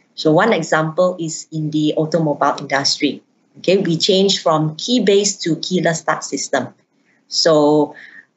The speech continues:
uh, okay, this is because consumer, we often forget our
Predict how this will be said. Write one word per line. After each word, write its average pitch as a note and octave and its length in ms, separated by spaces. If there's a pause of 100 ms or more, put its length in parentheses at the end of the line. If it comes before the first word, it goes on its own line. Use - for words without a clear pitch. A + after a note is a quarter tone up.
uh, D3+ 420 (140)
okay, C4 260 (380)
this G3 180
is D#3+ 140
because F#3 340
consumer, G#3 460
we F#3 260
often G#3 260
forget D#3 460
our C#3+ 160